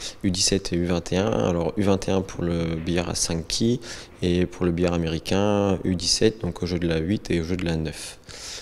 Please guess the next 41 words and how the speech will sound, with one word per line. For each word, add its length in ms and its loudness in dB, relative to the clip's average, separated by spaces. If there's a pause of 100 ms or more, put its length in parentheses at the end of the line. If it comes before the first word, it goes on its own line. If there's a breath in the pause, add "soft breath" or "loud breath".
(380 loud breath)
Euh, 460 2
donc 300 0
hier, 160 10
il 160 6
s'est 200 0
déjà 200 0
passé, 720 4
euh, 360 0
une 120 0
finale 320 2
de 120 0
France, 560 0
euh, 200 0
au 80 -2
jeu 140 -2
de 80 -2
la 80 2
huit, 340 0
au 20 -4
billard 240 0
américain 480 0
U 80 2
dix-sept, 600 4
et 120 4
on 120 2
a 80 0
eu, 360 4
euh, 240 -4 (500 loud breath)
un 80 0
vice-champion 840 2
de 80 -2
France, 500 -2
euh, 240 0
au 140 2
sein 400 0
de 120 2
l'Académie 460 0
de 60 -6
billard 200 0
de 60 -2
Saint-Dizier, 640 2